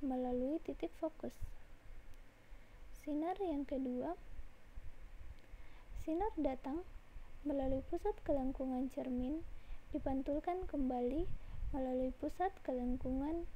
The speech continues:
cermin. Bisa diperhatikan pada gambar, sinar yang pertama dan sinar yang kedua tidak berpotongan, sehingga untuk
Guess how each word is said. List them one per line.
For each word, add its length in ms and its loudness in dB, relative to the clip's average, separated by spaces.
cermin. 400 2
Bisa 320 2
diperhatikan 720 0
pada 160 2
gambar, 480 4
sinar 360 2
yang 160 2
pertama 400 2
dan 240 0
sinar 320 0
yang 240 2
kedua 480 2
tidak 320 4
berpotongan, 720 0
sehingga 480 4
untuk 240 2